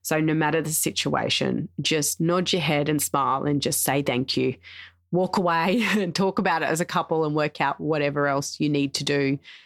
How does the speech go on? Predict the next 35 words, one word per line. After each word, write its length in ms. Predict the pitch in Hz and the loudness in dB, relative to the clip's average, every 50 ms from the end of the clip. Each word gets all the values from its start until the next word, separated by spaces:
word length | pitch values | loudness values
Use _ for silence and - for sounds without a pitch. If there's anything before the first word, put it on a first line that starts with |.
| _ _ _ - | _ _ _ -4
to 120 | - 165 | -2 0
get 220 | 151 156 131 123 | 0 0 0 0
money, 440 | 147 147 139 143 143 139 139 139 143 - | 0 0 0 2 2 2 0 0 -2 -2
or 220 | - 143 143 143 | -2 -2 0 0
you 120 | 139 139 139 | 0 0 0
might 200 | 135 - - - | 0 0 -2 -4
be 80 | 127 | -4
lucky 260 | 123 120 120 - - - | -4 -4 -4 -6 -6 -6
enough 220 | - - - - | -6 -6 -6 -6
that 100 | - - | -8 -6
you 60 | - | -4
didn't 260 | 139 135 131 123 - | -2 -2 -2 -4 -4
need 200 | - - - - | -6 -6 -6 -4
to. 280 | - - - - - - - _ _ _ _ _ _ _ - | -4 -2 -2 -2 -4 -6 -10 _ _ _ _ _ _ _ -2
But 280 | 147 147 135 - - - - _ _ _ - | 0 0 0 -2 -6 -10 -20 _ _ _ 0
basically, 760 | 185 180 180 170 - - 185 - - 180 160 151 151 160 156 - - - - - _ _ _ _ - - | 2 2 2 2 0 0 -2 -2 0 0 2 2 2 0 -2 -4 -10 -20 -20 -20 _ _ _ _ -10 -4
at 140 | - 143 - | -4 -2 -2
the 60 | - | -2
start, 420 | 143 - - 170 151 147 147 151 151 - | -2 0 0 2 2 2 2 0 0 0
I 120 | 147 135 | -2 0
said 400 | 135 - - 139 127 131 135 139 - - - | 0 0 0 0 2 0 0 -2 -8 -10 -4
that 200 | - 123 - - | -4 -4 -4 -2
this 220 | - 156 151 - | -2 -2 0 0
topic 400 | - - 190 156 - 175 156 143 | 0 0 -2 0 0 -2 -2 0
of 160 | 156 151 143 | -2 -2 -2
this 300 | - 151 147 143 - - - _ _ _ _ - | 0 -2 -2 -2 -2 -4 -8 _ _ _ _ -4
podcast 680 | 165 156 143 - - 131 135 160 220 226 - - - - | -2 -2 -2 0 0 0 2 2 0 0 -2 -4 -4 -2
was 360 | 151 151 165 160 143 - - | 0 0 0 0 0 -2 -4
to 140 | - - 156 | -4 -6 -4
talk 260 | - - 160 147 - | -2 -2 -2 0 0
about 320 | 143 147 135 120 113 - - | 0 0 2 0 0 -2 -2
who 140 | - 175 | -2 -2
pays 380 | 156 - 160 135 147 160 147 - | 0 0 0 0 2 0 -2 -4
for 220 | - - 151 143 | -4 -4 -2 0
what 340 | 135 143 156 143 - - - | 0 0 0 0 -2 -4 -6